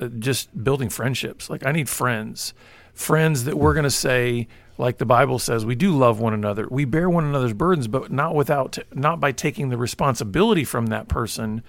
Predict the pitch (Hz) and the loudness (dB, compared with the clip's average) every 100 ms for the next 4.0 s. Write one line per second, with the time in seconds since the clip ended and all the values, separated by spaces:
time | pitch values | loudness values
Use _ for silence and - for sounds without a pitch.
0 | - - - - 123 131 - 120 151 185 | -18 -20 -10 -4 0 0 0 0 2 2
1 | 151 127 131 113 131 123 113 - 131 113 | 2 -2 -4 0 0 2 -2 -2 -2 0
2 | 110 104 110 110 - 151 127 131 117 107 | -2 0 0 -2 0 0 0 -2 -2 -4
3 | 127 123 117 117 110 104 101 110 101 | 0 0 0 -2 -4 -4 -4 -4 -6